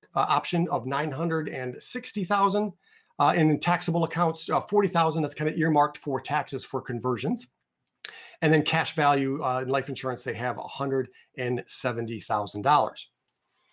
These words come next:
Now, next slide, issues and concerns. So, of course, we're gonna talk about, uh, the pension, or, you know, should we roll it into hi-, uh, his own I R A? Those are choices he has. How to best convert to Roths, and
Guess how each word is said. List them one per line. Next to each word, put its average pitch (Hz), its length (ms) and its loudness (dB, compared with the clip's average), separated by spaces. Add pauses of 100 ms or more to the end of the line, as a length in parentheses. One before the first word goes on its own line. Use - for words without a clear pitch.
(580)
Now, 139 220 4
next 170 240 6
slide, 185 380 4
issues 190 320 0
and 165 180 0
concerns. 165 800 2 (1400)
So, 175 160 4
of 165 120 2
course, 196 260 4
we're 170 80 2
gonna 170 140 4
talk 139 180 2
about, 135 320 0
uh, 135 140 -2
the 127 80 -6
pension, 117 460 -4
or, 131 500 -2 (100)
you 135 100 -4
know, 123 80 -2
should 135 200 -4
we 135 80 2
roll 139 240 2
it 156 100 -2
into 135 260 0
hi-, 120 220 -4 (160)
uh, 123 160 0
his 123 240 -2
own 131 220 2
I 127 180 0
R 123 160 0
A? 117 120 2
Those 117 260 -4
are 123 40 -6
choices 120 440 -6
he 107 140 -16
has. 135 360 -2 (440)
How 147 120 2
to 135 80 2
best 131 280 0
convert 135 420 2 (100)
to 185 160 0
Roths, 151 480 4 (260)
and 170 220 0